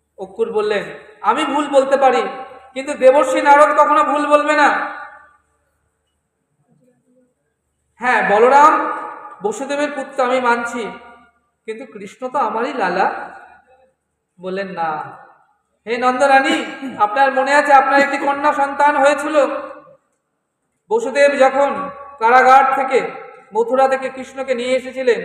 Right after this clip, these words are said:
সেই ঝড় বৃষ্টির রাতে, রাত বারোটায়, জন্মাষ্টমী তিথিতে, তখন কি হয়েছিল?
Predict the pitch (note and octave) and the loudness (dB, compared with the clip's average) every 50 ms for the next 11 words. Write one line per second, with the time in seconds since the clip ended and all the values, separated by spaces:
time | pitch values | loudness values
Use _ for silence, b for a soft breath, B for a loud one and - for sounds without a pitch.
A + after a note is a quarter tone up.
0 | - - - - - - A#3+ B3 A#3+ G3+ A3 A#3+ B3 A#3+ A#3+ B3 B3 B3 - - | -12 -16 -20 -16 -10 -6 -6 -6 -4 -2 0 2 2 2 2 -2 -2 -6 -8 -10
1 | B3+ B3 - A#3+ A#3+ A#3+ B3+ A#3+ A#3 A#3+ A#3+ A#3 A#3 A#3 A3+ A#3 A#3+ A#3+ - B3 | -8 -4 0 0 0 2 2 2 4 4 4 2 2 0 2 4 4 4 4 2
2 | A3+ G#3+ G3+ - - - - - - - - G3+ G#3+ A3+ A#3+ B3 C4 C4 B3+ B3+ | 0 0 0 -2 -8 -12 -14 -18 -20 -14 -6 -4 -4 -2 -2 0 -2 -2 -2 -2
3 | - B3+ B3+ B3+ B3+ B3+ B3+ A3+ B3+ B3 B3+ A3+ F#3+ - - - - - - _ | -6 -6 -6 -6 -6 -8 -12 -16 -10 -6 -4 -4 -4 -4 -10 -16 -20 -20 -20 _
4 | _ _ _ _ _ _ _ _ _ _ _ _ _ _ _ _ _ _ _ _ | _ _ _ _ _ _ _ _ _ _ _ _ _ _ _ _ _ _ _ _
5 | _ _ _ _ _ _ _ _ _ _ _ _ _ _ _ _ _ _ _ _ | _ _ _ _ _ _ _ _ _ _ _ _ _ _ _ _ _ _ _ _
6 | _ _ _ _ _ _ _ _ _ - - B3+ B3+ B3 A#3+ A#3+ B3 B3 B3+ C4+ | _ _ _ _ _ _ _ _ _ -12 -10 -8 -8 -8 -10 -10 -10 -6 -6 -6
7 | B3+ C4+ C#4+ C#4 A#3 F#3+ F3+ | -6 -6 -4 -2 -2 -2 -2